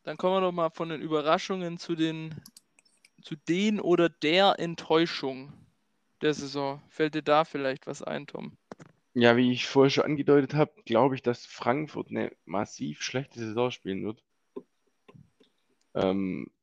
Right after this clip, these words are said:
Speaker 2: da ist sehr viel Hype um die Champions League und dies und das, ähm, aber weiß ich nicht. Ähm, ich glaub, dass die irgendwie so um Platz dreizehn oder sowas eintrudeln werden.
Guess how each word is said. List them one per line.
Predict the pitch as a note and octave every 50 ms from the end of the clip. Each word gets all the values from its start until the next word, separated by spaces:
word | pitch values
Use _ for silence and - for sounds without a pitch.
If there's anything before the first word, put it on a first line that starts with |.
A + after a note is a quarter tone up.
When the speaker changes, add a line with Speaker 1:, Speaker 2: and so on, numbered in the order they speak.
| _ _ _ _
Speaker 2:
da | _ - A2 A2
ist | G#2 G#2 - - - - -
sehr | - A#2+ A#2+ B2+
viel | - - A#2+ G#2 G#2 A2
Hype | G#2+ G#2+ B2 C#3 C#3 C3+ - -
um | A2+ A2+ G#2+
die | G#2 G#2
Champions | - - C3+ C3+ C#3 B2+ A#2+ - -
League | A#2+ A#2+ B2 A#2+ -
und | - F2+ G2 F2 -
dies | - A#2 A2+ - G#2+
und | G2 F2+ -
das, | G#2 A2 A#2+ - - - - - _ _ -
ähm, | F2 F2 F2+ F2+ F2+ - -
aber | F#2+ F#2 F2+ F#2 F#2 F2+ F2+ - - _ - _ _ _ _ _ _ _ _ _ _ _ _ _ _ _ _ -
weiß | A2 A2 A2+ G#2+
ich | A2 A2
nicht. | A#2 A2+ A2+ A2 - - _ _ _
Ähm, | - G#2+ G2+ F#2+ F#2+ G2 - _ _ _ - - - - - - - - - - - - - - _ _ _ _ _ _ _ _ _ _ _
ich | -
glaub, | - - G#2 G2+ - -
dass | G2 - - _
die | G#2 A2 A2+ A2 A2 G#2+ - - _ _ _ - - -
irgendwie | - G2+ G2+ G2 F#2+ F#2 F2+ F#2
so | G2 - - G2 F2+
um | - - G2+ G2+ G2 F#2
Platz | - G#2+ G#2 G2 - - - _
dreizehn | - - F#2+ G2 G#2+ - - - F2+ F2+ F2+
oder | F2+ F2 F2+ G2
sowas | G2+ G2+ F#2 F#2 F2 -
eintrudeln | - F#2 G2 G#2+ G2+ - - F#2+ F#2 F2 E2+ E2+ F2
werden. | E2 E2+ F#2 G2 G#2